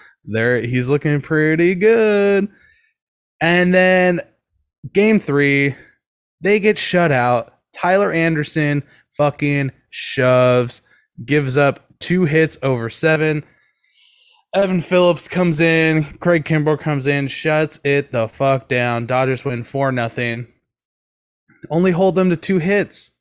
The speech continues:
The Padres, the offensive juggernaut of all time, the new murderer's row, all, get, gets held to two hits. I'm not worried.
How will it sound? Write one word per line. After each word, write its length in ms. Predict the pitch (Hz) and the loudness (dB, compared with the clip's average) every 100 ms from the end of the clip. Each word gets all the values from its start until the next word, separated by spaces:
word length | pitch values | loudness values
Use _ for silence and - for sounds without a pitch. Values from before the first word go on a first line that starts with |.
| _ _ _ _ _ _ | _ _ _ _ _ _
The 80 | 151 | -8
Padres, 600 | 151 185 190 180 135 117 | -2 0 2 0 -2 -2
the 160 | 139 139 | -2 0
offensive 680 | 160 175 185 165 165 127 | 0 0 -2 0 -2 -4
juggernaut 680 | 113 160 180 170 160 147 147 | -2 0 0 0 0 0 0
of 160 | 143 139 | -2 0
all 160 | 170 | 0
time, 500 | 170 180 180 170 123 - _ _ _ _ | 0 0 0 0 -2 -8 _ _ _ _
the 120 | 135 | 0
new 280 | 151 180 202 | 2 4 4
murderer's 600 | 190 170 185 185 185 170 | 4 4 2 2 2 0
row, 580 | 147 175 196 175 107 - _ _ _ _ _ _ _ _ | 2 4 4 2 0 -6 _ _ _ _ _ _ _ _
all, 160 | 151 156 | -6 -6
get, 420 | - 180 156 - | -4 -4 -4 -6
gets 200 | 196 185 | -6 -4
held 180 | 185 185 | -2 -2
to 60 | 151 | -2
two 220 | - 196 | -2 0
hits. 440 | 180 190 - - - _ _ _ _ _ _ _ _ - | 0 -2 -4 -14 -20 _ _ _ _ _ _ _ _ -4
I'm 100 | 180 | 0
not 200 | 190 170 | 0 2
worried. 420 | 190 208 135 101 | 2 2 0 -4